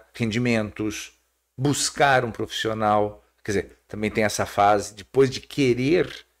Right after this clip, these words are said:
e poder, começa a, a fase do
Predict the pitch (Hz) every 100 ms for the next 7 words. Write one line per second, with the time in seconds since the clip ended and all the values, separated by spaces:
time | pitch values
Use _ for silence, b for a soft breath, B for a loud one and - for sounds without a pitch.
0 | - 127 - 139 123 107 139 - - -
1 | - _ _ _ _ _ _ - - 95
2 | 120 - 139 _ _ _ _ 104 110 -
3 | 101 - 107 123 120 113 123 127 135 143